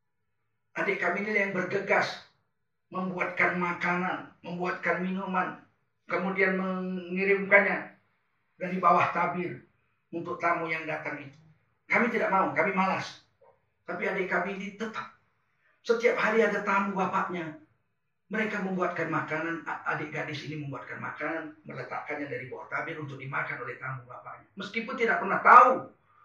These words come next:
wajah tamunya, bagaimana bentuk tamunya, siapa tamunya.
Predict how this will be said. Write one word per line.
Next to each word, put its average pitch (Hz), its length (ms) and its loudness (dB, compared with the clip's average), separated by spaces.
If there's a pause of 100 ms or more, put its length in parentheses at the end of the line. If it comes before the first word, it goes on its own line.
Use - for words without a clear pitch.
(100)
wajah 214 480 10
tamunya, 196 800 6
bagaimana 190 560 4
bentuk 185 320 -2
tamunya, 180 320 2
siapa - 400 0
tamunya. - 400 -16